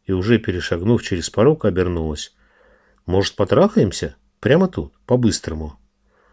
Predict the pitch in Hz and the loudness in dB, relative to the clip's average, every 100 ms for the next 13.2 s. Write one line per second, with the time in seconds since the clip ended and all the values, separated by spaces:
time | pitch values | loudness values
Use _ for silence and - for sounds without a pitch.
0 | _ _ _ _ - - 95 87 - 90 | _ _ _ _ -8 0 2 0 -2 -2
1 | 90 95 85 82 82 - 156 180 - 78 | 2 2 0 -2 -4 -2 0 -2 -6 -8
2 | 78 107 98 - 92 101 95 98 95 85 | -2 0 0 -2 -2 -2 -2 -4 -6 -6
3 | 92 95 - 80 82 - - - _ _ | -6 -6 -6 -10 -10 -14 -16 -20 _ _
4 | _ _ _ _ _ _ _ _ - 80 | _ _ _ _ _ _ _ _ -10 -6
5 | 78 82 87 104 120 123 92 85 104 123 | -6 -4 0 2 2 2 0 0 2 4
6 | 143 117 92 98 123 _ _ _ _ - | 4 2 0 -4 -6 _ _ _ _ -10
7 | 87 113 110 - 78 - - - 85 - | -2 -2 -2 -6 -6 -6 -8 -10 -8 -2
8 | 95 87 - 131 - 95 85 90 90 98 | -2 -2 0 -2 -2 -6 -6 -4 0 0
9 | 95 90 - 95 82 76 - - _ _ | 0 -4 -6 -6 -6 -6 -14 -20 _ _
10 | _ _ _ _ - 85 135 92 87 87 | _ _ _ _ -6 4 4 4 2 0
11 | 120 80 78 80 85 123 127 135 123 123 | 0 -2 -6 -4 2 4 6 6 4 0
12 | - 120 120 113 - 113 110 104 104 98 | 2 4 6 4 2 0 2 2 0 0
13 | 90 | -4